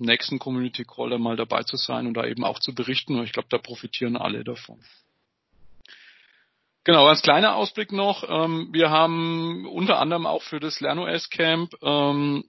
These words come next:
am achtundzwanzigsten fünften so einen Online-Kurs mal angeboten, der nennt sich Gute Audioqualität für Training, Videokonferenz und virtuelles Klassenzimmer,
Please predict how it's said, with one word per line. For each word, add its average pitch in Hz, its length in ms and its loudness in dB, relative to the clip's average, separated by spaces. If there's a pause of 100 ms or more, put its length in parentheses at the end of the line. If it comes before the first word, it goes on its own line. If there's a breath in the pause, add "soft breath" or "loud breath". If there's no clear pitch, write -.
am 139 160 -2
achtundzwanzigsten 156 720 -2
fünften 156 640 -2
so 139 100 -2
einen 127 80 -2
Online-Kurs 175 640 0
mal 175 120 2
angeboten, 165 720 -2
der 147 80 6
nennt 135 180 2
sich - 200 -8
Gute - 240 0
Audioqualität 151 840 2
für - 140 -6
Training, 143 420 0
Videokonferenz 135 840 -2
und 131 120 0
virtuelles 135 480 0
Klassenzimmer, 139 840 0